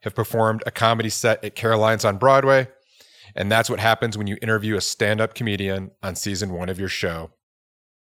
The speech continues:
We have an amazing lineup of guests slotted for season two of the Baby Got Backstory podcast, and we're continuing to raise the bar in hearing stories from iconic brands,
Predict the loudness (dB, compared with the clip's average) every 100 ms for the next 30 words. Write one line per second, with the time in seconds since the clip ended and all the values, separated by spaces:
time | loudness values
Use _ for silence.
0 | _ 2 6 4 4 0 0 0 2 0
1 | -2 0 2 2 0 -2 -4 -2 -2 -2
2 | -2 -8 _ -8 -4 2 2 2 -4 -8
3 | -6 -6 -4 -6 -6 -4 -4 -4 -6 -8
4 | -6 -4 -2 -2 -4 0 -2 -2 -4 -4
5 | 0 0 0 2 2 0 -4 _ -20 -20
6 | -16 -8 -4 -2 -4 -6 -4 -2 0 0
7 | -2 -2 0 0 0 -2 -2 4 4 4
8 | 2 -6 -16 -16 -8 -2 2 2 0 -2
9 | 2 4 2 0 -4 -6 -2 -2 -2 -2
10 | 0 2 0 -2 -8